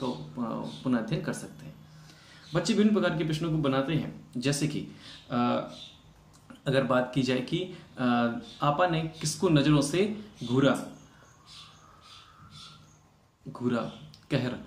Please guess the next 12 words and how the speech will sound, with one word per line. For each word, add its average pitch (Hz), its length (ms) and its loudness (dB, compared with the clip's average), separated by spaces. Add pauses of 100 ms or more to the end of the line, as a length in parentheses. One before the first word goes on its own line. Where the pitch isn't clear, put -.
(480)
भरी। 123 300 -2 (1700)
इसके 190 220 0
अलावा 127 280 6
आरिफ 180 460 0
ने 185 100 2
तुन्ना 185 480 2
कर 160 140 -2
किसकी 165 540 -6
नकल 147 220 2
उतारी, 110 300 -2 (380)
अब्बा 110 240 -4
की। 151 240 -8